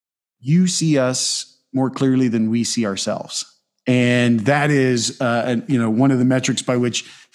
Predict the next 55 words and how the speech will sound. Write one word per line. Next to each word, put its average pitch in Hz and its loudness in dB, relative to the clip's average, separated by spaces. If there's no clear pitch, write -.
uh, 120 0
we 139 2
can 135 0
always 151 0
measure 123 0
success 113 -4
in 143 0
working 120 0
with, 110 -4
uh, 117 0
other 123 -2
teams 120 0
and 113 -2
telling 117 -2
their 110 -4
stories 117 0
is, 107 -6
is 127 0
that 143 2
level 139 2
of 131 -4
clarity 127 0
around 113 -2
going, 117 0
"Wow, 120 -2
like, 131 0
yeah, 160 0
okay." 156 0
You 135 4
know, 135 4
so 147 2
often 143 2
we 143 2
just 131 -4
get 143 -2
caught 127 -2
in 156 0
the 131 2
day-to-day 127 0
and 127 0
we 123 0
aren't 123 -2
even 117 -2
really 120 -2
reflective 123 -4
of 110 -4
what 117 0
it 131 2
is 117 0
we're 113 0
doing, 120 0
why 113 0
we're 120 0
doing 117 0
it, 123 -4